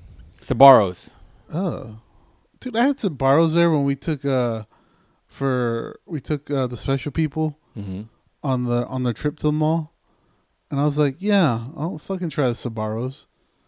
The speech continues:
Speaker 2: Shit tastes like ass.
Speaker 1: Yeah, I wouldn't go to Sbarros.
Speaker 2: It's like, you people just chug this down like it's, like, the cure to cancer. I'm like,
Speaker 1: You,
Speaker 2: "Disgusting."
Speaker 1: you're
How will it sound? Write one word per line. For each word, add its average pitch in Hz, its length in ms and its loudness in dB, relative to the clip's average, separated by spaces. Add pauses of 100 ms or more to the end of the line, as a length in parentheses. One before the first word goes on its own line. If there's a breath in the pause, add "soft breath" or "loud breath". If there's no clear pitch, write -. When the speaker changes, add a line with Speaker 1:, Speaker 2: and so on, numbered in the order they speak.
(340)
Speaker 2:
Shit - 260 -20
tastes - 240 -10
like 104 160 -8
ass. 110 600 -10 (140)
Speaker 1:
Yeah, 110 160 -10
I 87 40 -6
wouldn't 92 280 -2
go 90 120 -4
to - 160 -14
Sbarros. 90 480 -16 (200)
Speaker 2:
It's 151 100 -12
like, 151 300 -8
you 180 60 -8
people 185 300 0
just 156 280 -4
chug 180 240 0
this 156 200 -2
down 151 260 0
like 131 180 -2
it's, - 400 -12 (280)
like, 131 240 -6 (140)
the 123 100 -4
cure - 260 0
to 139 80 2
cancer. 139 500 -2
I'm 123 120 -2
like, 131 220 -4
Speaker 1:
You, 135 100 -10
Speaker 2:
"Disgusting." 147 140 -4
Speaker 1:
you're 190 60 2